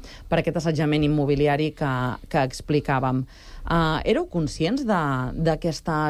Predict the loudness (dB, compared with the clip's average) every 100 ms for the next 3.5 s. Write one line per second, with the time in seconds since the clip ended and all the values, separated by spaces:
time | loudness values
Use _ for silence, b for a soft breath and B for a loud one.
0 | 0 -2 -2 -2 0 0 0 -2 -2 0
1 | 2 0 0 0 0 0 -2 0 0 2
2 | 2 2 2 0 0 0 2 2 0 B
3 | B B -6 -2 -2